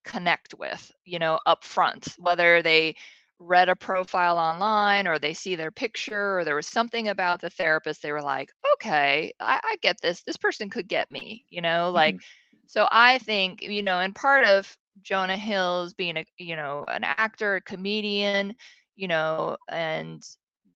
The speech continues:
Speaker 1: having a therapist who utilizes humor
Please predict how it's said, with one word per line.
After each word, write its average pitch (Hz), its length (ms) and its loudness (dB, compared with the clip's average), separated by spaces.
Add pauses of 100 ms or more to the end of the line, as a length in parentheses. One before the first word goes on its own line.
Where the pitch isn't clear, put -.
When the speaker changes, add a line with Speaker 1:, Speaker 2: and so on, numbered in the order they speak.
(140)
Speaker 1:
having 202 480 2
a 190 60 -4
therapist 202 840 2
who 180 80 -12
utilizes 175 840 0
humor 190 680 -6